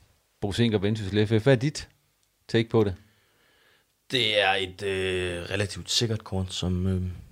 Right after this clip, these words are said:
Speaker 2: øh, også et meget fornuftigt kort, som, som Vendsyssel, de har valgt at, at, at spille der. Øh, også fordi, at jeg synes, der er nogle, øh, oplagte,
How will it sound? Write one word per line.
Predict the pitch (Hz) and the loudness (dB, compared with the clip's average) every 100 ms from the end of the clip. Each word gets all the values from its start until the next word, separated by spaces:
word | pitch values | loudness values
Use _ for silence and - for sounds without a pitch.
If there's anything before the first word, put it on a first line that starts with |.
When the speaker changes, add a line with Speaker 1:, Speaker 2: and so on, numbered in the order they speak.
| - _ _ _ _ - | -20 _ _ _ _ -16
Speaker 2:
øh, | - - | -16 -8
også | 76 80 | -6 -6
et | - | -8
meget | 71 85 | -2 -2
fornuftigt | - 87 107 - - | 0 0 2 0 -2
kort, | 90 90 | -2 -2
som, | 92 90 | -4 -4
som | 90 87 87 92 - | -4 -4 -6 -10 -2
Vendsyssel, | 107 104 104 - - | -2 0 -4 -8 -10
de | 104 90 | -6 -4
har | |
valgt | 87 95 95 | -2 -2 -2
at, | 90 - _ - - _ - | -10 -10 _ -20 -20 _ -16
at, | 90 - | -16 -14
at | - | -12
spille | - 104 | -6 -4
der. | 98 92 - _ _ - - - - _ - | -4 -4 -10 _ _ -20 -20 -20 -20 _ -10
Øh, | - 57 57 55 - - - - - - | -6 -4 -4 -6 -8 -10 -16 -20 -20 -18
også | - 113 107 113 | -4 2 6 8
fordi, | 95 101 92 107 101 | 6 4 2 0 0
at | 95 | -2
jeg | 95 | -2
synes, | - 107 98 - | 0 2 2 0
der | 104 | 0
er | 104 104 | 0 2
nogle, | 95 90 90 87 90 | 2 2 0 -2 -4
øh, | 92 90 87 76 - - _ | -6 -6 -8 -10 -14 -20 _
oplagte, | 120 117 113 104 90 - 95 | 6 8 4 2 0 -4 -6